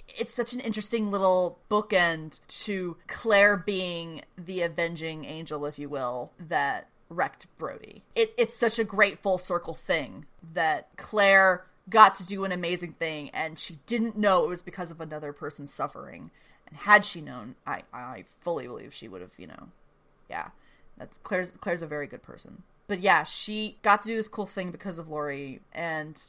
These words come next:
then later on, in a weird, sort of circular way, got to get some sort of vengeance for Lori, and for everyone, and for herself. And I just thought that that was really interesting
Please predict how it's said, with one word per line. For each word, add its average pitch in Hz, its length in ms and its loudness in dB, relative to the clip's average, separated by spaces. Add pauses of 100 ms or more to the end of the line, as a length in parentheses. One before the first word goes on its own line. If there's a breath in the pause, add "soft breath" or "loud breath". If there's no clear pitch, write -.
(140)
then 175 800 0
later 170 300 0
on, 160 480 0
in 147 200 -8
a 151 120 -6
weird, 170 680 -4
sort 165 240 -8
of 165 80 -10
circular 151 800 -8 (220)
way, 143 500 -4 (220 soft breath)
got 160 280 0
to 147 500 -8 (180)
get 185 280 4
some 185 200 -6
sort 170 260 -4
of 156 100 -4
vengeance 143 540 -6 (100)
for 151 280 -2
Lori, 110 480 -12 (200)
and 160 200 -6
for 143 160 -10
everyone, - 540 -12 (140)
and 175 100 -12
for 160 100 -8
herself. - 580 -14
And 202 380 8
I 185 200 8
just 175 340 -10
thought 170 280 4
that - 120 -16
that 147 260 -2
was 139 220 -18
really 135 420 -14 (100)
interesting 143 680 -12